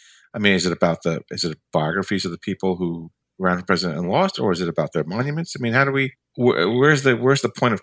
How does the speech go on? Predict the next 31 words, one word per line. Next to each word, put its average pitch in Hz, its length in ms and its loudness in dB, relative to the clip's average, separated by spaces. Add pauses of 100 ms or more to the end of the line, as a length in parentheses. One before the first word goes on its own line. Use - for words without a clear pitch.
(140)
uh, 92 240 2
clear 104 260 2
connection 101 460 0
so 92 120 2
that 92 140 2
people 104 220 0
know 92 240 4 (440)
what 104 100 0
the 101 100 4
central 101 320 2
topic - 440 0
is? - 180 -2
And 151 120 -4
so, - 160 -8
well, 101 80 2
let's 123 140 0
just - 160 -6
work 123 280 2
on 90 80 4
it 82 160 0 (580)
and 95 140 -6
figure 107 240 4
it 101 80 6
out 98 100 4
as 90 140 2
it 90 80 -6
goes 87 180 2
along, 87 260 2
let 85 100 0
it 82 120 0
evolve. 95 580 2